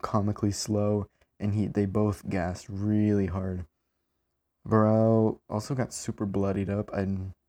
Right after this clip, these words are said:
don't know if that's just 'cause he had so many fights, and that after a certain point, the scar tissue just builds up, but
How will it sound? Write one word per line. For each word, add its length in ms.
don't 160
know 80
if 100
that's 160
just 160
'cause 160
he 60
had 200
so 120
many 160
fights, 500
and 260
that 280
after 240
a 40
certain 300
point, 240
the 80
scar 280
tissue 320
just 200
builds 300
up, 240
but 240